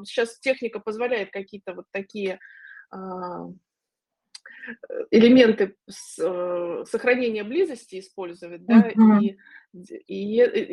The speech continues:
Speaker 1: это действительно очень хорошо работает. Плюс и ребенок может свое чтение тоже записать и потом послушать, да, то
Speaker 2: Да.
Speaker 1: есть и маме отправить.
Speaker 2: И,
Speaker 1: А,
Speaker 2: кстати, очень
Speaker 1: поэтому,
Speaker 2: важно читать
Speaker 1: мгм.
Speaker 2: ребенку,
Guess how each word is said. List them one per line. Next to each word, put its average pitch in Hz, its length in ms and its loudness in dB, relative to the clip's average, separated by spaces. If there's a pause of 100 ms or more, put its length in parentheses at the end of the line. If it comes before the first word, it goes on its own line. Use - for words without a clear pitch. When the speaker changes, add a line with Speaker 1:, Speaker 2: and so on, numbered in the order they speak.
Speaker 1:
это 226 140 -4
действительно 233 420 -4
очень - 180 -8
хорошо 220 360 -6
работает. 196 440 -10
Плюс 294 220 -12
и 262 60 -12
ребенок 277 360 -12
может 214 220 -10
свое 208 200 -10
чтение 202 420 -12
тоже 233 340 -6
записать 196 640 -14
и 175 60 -20
потом 185 340 -14
послушать, - 680 -10
да, 196 160 -6
то - 0 -
Speaker 2:
Да. 208 140 6
Speaker 1:
есть 190 300 4
и 175 240 -8 (100)
маме 175 280 -2
отправить. 170 560 -8 (640)
Speaker 2:
И, 247 100 6 (100)
Speaker 1:
А, - 40 2
Speaker 2:
кстати, 269 200 4
очень 233 280 6
Speaker 1:
поэтому, - 20 4
Speaker 2:
важно 277 320 4 (600)
читать 254 520 4
Speaker 1:
мгм. - 0 -
Speaker 2:
ребенку, 208 640 2